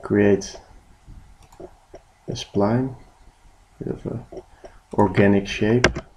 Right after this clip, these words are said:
Then we're gonna, uh, leave the sketch and we're gonna create another plane.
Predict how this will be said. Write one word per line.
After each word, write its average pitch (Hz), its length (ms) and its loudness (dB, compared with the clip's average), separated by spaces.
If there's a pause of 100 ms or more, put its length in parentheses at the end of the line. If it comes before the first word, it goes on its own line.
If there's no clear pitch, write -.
(1400)
Then 98 200 0
we're 95 120 0
gonna, 95 600 -2 (640)
uh, 95 140 0
leave 117 380 4
the 101 80 2
sketch - 640 -2 (1500)
and 98 200 -2
we're 95 140 2
gonna 98 420 2
create 107 640 4
another 101 340 0
plane. 113 500 2